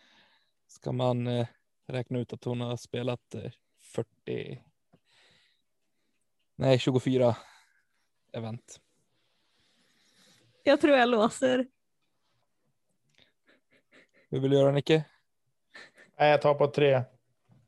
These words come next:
Speaker 1: Efter senaste ratinguppdateringen sänkte hon faktiskt sin rating med sex pinnar.
Speaker 3: Jag låser.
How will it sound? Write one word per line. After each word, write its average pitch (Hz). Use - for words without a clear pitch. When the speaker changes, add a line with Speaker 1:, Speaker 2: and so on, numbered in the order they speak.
Speaker 1:
Efter 160
senaste 185
ratinguppdateringen 170
sänkte -
hon 127
faktiskt -
sin 127
rating 135
med 135
sex -
pinnar. 143
Speaker 3:
Jag 147
låser. 156